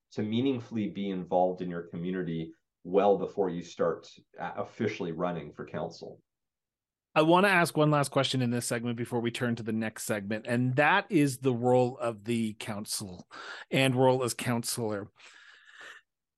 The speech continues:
Speaker 2: You have a lot of information that is presented to you every single week, every single council meeting. You have to be knowledgeable on a lot of different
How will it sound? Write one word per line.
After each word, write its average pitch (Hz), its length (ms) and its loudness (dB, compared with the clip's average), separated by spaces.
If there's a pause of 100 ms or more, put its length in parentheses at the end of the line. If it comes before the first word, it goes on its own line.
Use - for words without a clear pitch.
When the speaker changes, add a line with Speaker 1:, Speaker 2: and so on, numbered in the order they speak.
(200)
Speaker 2:
You 220 380 8
have 202 240 6
a 175 80 6
lot 151 340 6
of 143 80 2
information 135 640 2
that 120 120 0
is 113 80 -8
presented 117 520 -4
to 117 120 -4
you 113 160 2
every 120 380 0
single 104 420 -4
week, 87 360 -12
every 135 260 4
single 131 260 2
council 120 380 -2
meeting. 113 340 2
You 143 220 6
have 165 200 2
to 156 80 0
be 135 440 2
knowledgeable 127 720 -2
on 120 160 -2
a 117 60 -4
lot 120 360 2
of 123 180 0
different 117 460 -4